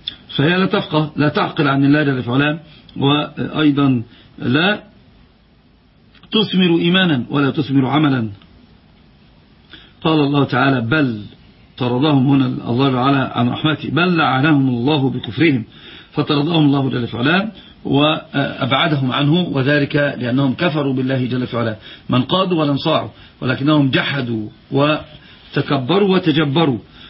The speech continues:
"بل لعنهم الله بكفرهم"، طردهم الله من رحمته، "فقليلا ما يؤمنون". قال قتادة: لا يؤمن منهم إلا،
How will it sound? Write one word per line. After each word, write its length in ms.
"بل 240
لعنهم 340
الله 280
بكفرهم"، 480
طردهم 440
الله 160
من 120
رحمته، 400
"فقليلا 480
ما 160
يؤمنون". 440
قال 280
قتادة: 400
لا 120
يؤمن 300
منهم 280
إلا، 400